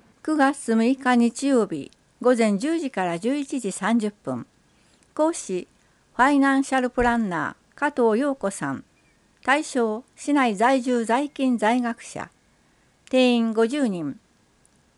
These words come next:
一時保育があります。一歳六ヶ月から未就学児。申し込み問い合わせ、八月六日から電話、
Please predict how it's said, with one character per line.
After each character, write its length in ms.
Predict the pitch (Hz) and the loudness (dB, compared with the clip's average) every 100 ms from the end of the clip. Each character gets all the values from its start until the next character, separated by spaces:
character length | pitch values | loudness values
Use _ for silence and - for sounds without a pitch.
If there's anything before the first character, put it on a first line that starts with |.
| - | -12
一 240 | 233 302 285 | -6 -4 -2
時 120 | 294 | 0
保 140 | 302 | 2
育 220 | 285 220 | 0 -2
が 100 | 190 | -4
あ 60 | 180 | -4
り 140 | 175 | -4
ま 160 | 156 202 | -8 -8
す。 280 | - - - _ _ _ _ _ - | -12 -18 -20 _ _ _ _ _ -8
一 100 | 349 | -8
歳 280 | - 254 240 | -4 0 0
六 160 | 240 247 | 0 -2
ヶ 160 | - 294 | -2 -2
月 220 | 269 - | -2 -6
か 160 | 180 175 | -6 -4
ら 260 | 170 165 - | -4 -8 -6
未 300 | 202 - 269 | -6 -2 -2
就 100 | 233 | 0
学 300 | 208 - 175 | -4 -8 -14
児。 260 | - - _ _ _ _ _ - _ _ _ - | -14 -18 _ _ _ _ _ -20 _ _ _ 0
申 200 | 269 320 | 2 2
し 100 | - | -2
込 160 | 262 254 | -2 -2
み 100 | 247 | 0
問 180 | 240 233 | 2 4
い 60 | |
合 80 | 214 | 4
わ 140 | 208 | 2
せ、 280 | - - - _ _ _ _ _ _ | -2 -6 -8 _ _ _ _ _ _
八 260 | - 214 277 | -8 -4 2
月 300 | 277 269 262 | 2 2 2
六 180 | 247 302 | 2 0
日 160 | 285 | -2
か 140 | 269 254 | -4 0
ら 220 | 240 269 _ | -2 -4 _
電 260 | 226 254 247 | 0 2 2
話、 240 | 226 240 | 0 -4